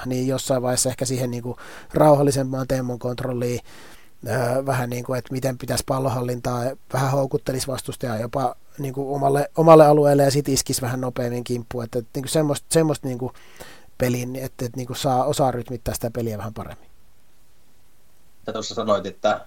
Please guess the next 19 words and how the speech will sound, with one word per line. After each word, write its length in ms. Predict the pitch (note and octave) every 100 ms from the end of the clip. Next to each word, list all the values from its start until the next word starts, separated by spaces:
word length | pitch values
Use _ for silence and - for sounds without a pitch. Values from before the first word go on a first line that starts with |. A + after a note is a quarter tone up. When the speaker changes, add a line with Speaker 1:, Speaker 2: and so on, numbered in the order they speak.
| -
Speaker 2:
<clears throat> 200 | C3+ A2+
tuossa 240 | G2 G#2+
on 160 | G2+ F#2+
Stella 340 | - G#2+ F#2+
Envien 280 | F#2+ F#2+ G2
ja 180 | G2+ F#2+
Tiiu 320 | - F#2+ G2
Lehtonen 640 | G2 G2 - G3 G2 G2+ - - - - -
ja 340 | G#2 G2 - - -
Amalia 380 | G#2+ G2 G2 G2
Arnio 440 | G#2 F#2+ G2 G2+ - - - - - - - - -
ollut 200 | G#2 G2+
niinku 260 | F#2+ G#2+ G#2+ -
isosta 280 | A2 G#2+ G#2+
roolissa, 420 | G#2+ G#2 - -
niin 80 | G2+
mä 100 | F#2+
katsoin, 320 | - - F#2+
että 320 | - G#2+ -